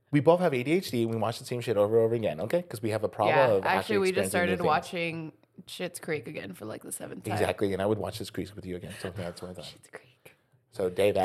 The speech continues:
Speaker 2: Ew, David.
Speaker 1: Ew, David.
Speaker 2: <laughs>
Speaker 1: And that's what I'm telling you. We have A D H D brain. We watch the exact same thing. So I think you should watch Teenage Mutant Ninja Turtles: Mutant Mayhem. It's only
Speaker 2: We'll see.
Speaker 1: it's, like, five ninety-nine to rent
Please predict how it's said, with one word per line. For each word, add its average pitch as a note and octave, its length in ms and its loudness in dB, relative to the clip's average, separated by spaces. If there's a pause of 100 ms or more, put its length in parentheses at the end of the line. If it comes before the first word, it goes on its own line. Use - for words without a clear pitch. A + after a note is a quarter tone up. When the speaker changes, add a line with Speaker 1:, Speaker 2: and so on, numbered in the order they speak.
(140)
Speaker 2:
Ew, D#4 320 0
David. G3+ 500 6
Speaker 1:
Ew, D#3+ 60 8
David. C#3 840 6 (300)
Speaker 2:
<laughs> - 80 -16 (300)
Speaker 1:
And A2 140 -2
that's A2 140 2
what B2 100 2
I'm B2 60 -4
telling B2 260 -2
you. - 180 -10 (340)
We A2+ 140 0
have A2+ 140 2
A A2 100 2
D G#2+ 80 -2
H G#2 240 -6
D A#2+ 120 -4
brain. F2 240 -10
We G2+ 80 -6
watch G#2+ 240 -6
the F#2+ 60 -4
exact F#2 380 -8
same G#2 160 -6
thing. G#2+ 300 -6 (960)
So - 140 0
I G2 60 2
think A#2+ 220 -4
you A2 80 -2
should A2 160 0
watch F2 380 -8
Teenage G#2 320 -8
Mutant G2 300 -8
Ninja - 100 -12
Turtles: G2+ 300 -6
Mutant F#2+ 280 -4
Mayhem. G#2+ 380 -6 (760)
It's - 220 0
only G#2 240 2
Speaker 2:
We'll G2 180 0
see. - 200 -2 (120)
Speaker 1:
it's, F#2+ 140 0
like, - 220 0
five G#2 240 2
ninety-nine G#2+ 500 -2
to - 120 -6
rent F2 340 -4